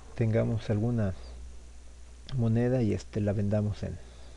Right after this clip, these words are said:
en Poloniex, y este, y luego, por ejemplo, la intercambiamos por U S D T. Luego, cuando es U S D T, compramos Ripple o X R P,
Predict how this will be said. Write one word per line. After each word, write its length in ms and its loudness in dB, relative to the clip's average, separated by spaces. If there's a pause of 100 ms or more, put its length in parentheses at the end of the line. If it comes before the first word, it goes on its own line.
(320)
en 120 0
Poloniex, 680 0 (560)
y 180 2
este, 520 -2 (600)
y 120 2
luego, 380 2 (140)
por 140 2
ejemplo, 280 0
la 160 0
intercambiamos 760 0 (840)
por 340 0
U 160 4
S 160 0
D 80 2
T. 240 -2 (1500)
Luego, 320 6
cuando 320 2
es 100 2 (160)
U 120 4
S 160 0
D 60 2
T, 160 0
compramos 520 0 (320)
Ripple 420 0 (160)
o 100 2
X 240 -4
R 120 2
P, 220 -2